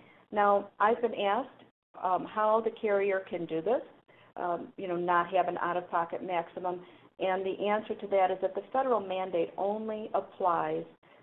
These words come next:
to the in-network benefits. It does not apply to the out-of-network benefits and does allow the carrier to design the out-of-network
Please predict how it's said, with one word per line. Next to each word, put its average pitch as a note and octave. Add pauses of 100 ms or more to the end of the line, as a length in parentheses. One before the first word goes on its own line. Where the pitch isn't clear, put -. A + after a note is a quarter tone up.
(140)
to F3+
the F3+
in-network G3+
benefits. A#3 (100)
It -
does F3+
not F3
apply E3+
to E3+
the E3
out-of-network F3
benefits D#3 (100)
and E3
does E3
allow F3
the G3 (100)
carrier D#3 (680)
to F3 (520)
design F3+
the F#3+
out-of-network E3